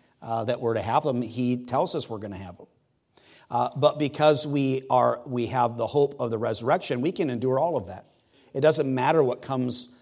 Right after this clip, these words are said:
comes our way, uh, and, uh, because we have, we know that we have the resurrection of the body. Again, uh, we can't be scared with death, uh,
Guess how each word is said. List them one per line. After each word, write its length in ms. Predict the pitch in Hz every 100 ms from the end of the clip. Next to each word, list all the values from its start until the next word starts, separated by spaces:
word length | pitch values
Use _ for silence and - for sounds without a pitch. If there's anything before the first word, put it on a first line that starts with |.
| _
comes 320 | - 139 135
our 240 | - 123 110
way, 420 | 107 156 117 139 147 - -
uh, 380 | 117 113 113 113 -
and, 420 | 131 123 117 113
uh, 320 | 131 117 110
because 440 | 120 127 123 120 123
we 160 | 127
have, 320 | 123 113 113 110 - -
we 420 | 139 - 139 151
know 400 | 143 143 151 151
that 180 | 131 127
we 140 | 131
have 360 | 113 117 117 113 - _
the 120 | 117
resurrection 840 | 113 123 123 123 113 - 123 120 - _ _
of 220 | 120 110
the 100 | 104
body. 400 | 110 107 104 107 -
Again, 500 | - 98 120 120 120 -
uh, 240 | 113 107
we 180 | 107 117
can't 260 | 120 120 120
be 220 | 120 117
scared 340 | - - 135 120
with 160 | 113 113 - 127
death, 380 | 113 123 151 - - _
uh, 360 | - 113 110 110